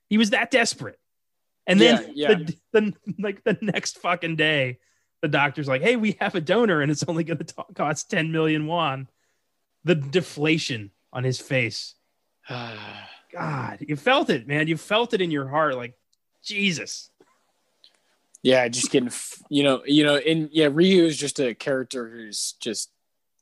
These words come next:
Speaker 2: by default, the way he's born and is just kind of fucked by society and neglected completely. And definitely, thank goodness he had his sister there for a minute who cared, who really cared about him. But then he fucked that up too by not telling her the truth.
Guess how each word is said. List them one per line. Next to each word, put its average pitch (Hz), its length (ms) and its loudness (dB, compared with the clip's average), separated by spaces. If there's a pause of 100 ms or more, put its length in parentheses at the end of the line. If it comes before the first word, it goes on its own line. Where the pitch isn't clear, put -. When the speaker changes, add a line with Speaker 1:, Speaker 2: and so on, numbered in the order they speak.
(240)
Speaker 2:
by 127 160 0
default, 120 680 -2
the 123 60 -6
way 117 180 -2
he's 110 180 -10
born 113 480 -4
and 95 220 -12
is 113 120 -6
just 120 160 -4
kind 113 140 0
of - 80 -8
fucked - 520 -2 (140)
by 107 140 2
society 107 680 -4 (720)
and 117 260 -6
neglected 104 760 -4
completely. 101 580 -6
And 95 300 -14 (1200)
definitely, 120 420 0 (320)
thank 120 300 -2
goodness 113 320 0
he 117 80 -2
had 117 180 0
his 104 160 0
sister 117 320 -2
there 104 180 0
for 107 220 -2
a 101 40 -4
minute 127 340 0
who 113 100 -8
cared, 131 380 0
who 120 80 -2
really 135 240 4
cared 123 260 2
about 101 300 0
him. 98 240 -6
But 95 140 -8
then 104 280 -2
he 110 160 -4
fucked - 300 -2
that 101 160 0
up 90 160 -4
too 135 200 2
by 104 120 0
not 101 160 -4
telling 101 240 -6
her 92 100 -10
the 104 80 -16
truth. 226 480 4